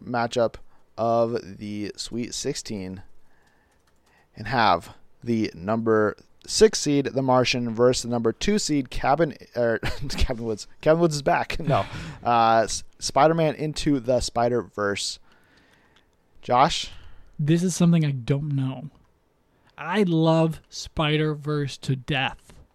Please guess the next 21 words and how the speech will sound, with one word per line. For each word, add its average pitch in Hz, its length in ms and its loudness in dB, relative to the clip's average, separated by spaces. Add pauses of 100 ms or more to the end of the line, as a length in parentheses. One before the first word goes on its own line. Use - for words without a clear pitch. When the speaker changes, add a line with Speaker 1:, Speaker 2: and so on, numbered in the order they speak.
(360)
Speaker 2:
I 160 60 -4
think 175 180 4
it's 165 160 0
the 175 160 -8
only 185 280 0
movie 170 320 2
that 156 120 0
has 147 200 -2
dealt 165 320 -6
with 156 120 0
multiple 160 460 -2
realities 151 680 -2
th-, 151 160 -14 (100)
in 165 100 -2
a 147 60 0
way 151 180 0
that 143 180 -4 (580)
is, 156 260 -2 (340)
makes 208 300 -2
sense 196 320 -6
in 156 160 -8